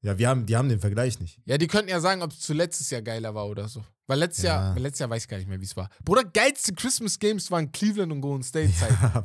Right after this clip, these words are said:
Speaker 1: Bro.
Speaker 2: Bro.
Speaker 1: Das war anders,
Speaker 2: Bro,
Speaker 1: Digga.
Speaker 2: das war anders. Und natürlich noch Anfang, diese Miami-Zeiten mit LeBron. Die
Speaker 1: Weil das
Speaker 2: waren
Speaker 1: auch
Speaker 2: auch
Speaker 1: geile,
Speaker 2: immer
Speaker 1: spannende Spiele waren.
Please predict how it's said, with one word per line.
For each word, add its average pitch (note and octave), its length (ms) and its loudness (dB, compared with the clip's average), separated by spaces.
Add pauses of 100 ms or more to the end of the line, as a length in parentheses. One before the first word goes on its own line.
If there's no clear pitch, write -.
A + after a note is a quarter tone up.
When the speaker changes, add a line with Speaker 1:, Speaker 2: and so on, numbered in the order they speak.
(120)
Speaker 1:
Bro. G2 460 2
Speaker 2:
Bro. D3+ 880 6 (300)
Speaker 1:
Das - 300 -10
war E2 120 -12
anders, E2+ 420 -10
Speaker 2:
Bro, G3 240 6
Speaker 1:
Digga. A3 100 4
Speaker 2:
das E3 140 0
war D3 160 -2
anders. F#3+ 440 2
Und G3 140 -6
natürlich F#3 380 -4
noch D#3 200 -6
Anfang, D3 340 -6
diese B2 140 -6
Miami-Zeiten B2 720 -4
mit A2 140 -12
LeBron. G#2 320 -8
Die G#2+ 60 -8
Speaker 1:
Weil A#2 80 2
das C#3 120 2
Speaker 2:
waren D#3 100 4
Speaker 1:
auch - 40 -2
Speaker 2:
auch - 40 -4
Speaker 1:
geile, D#3+ 220 6
Speaker 2:
immer D3 80 4
Speaker 1:
spannende C#3 360 2
Spiele D3 300 -2
waren. E2 220 -6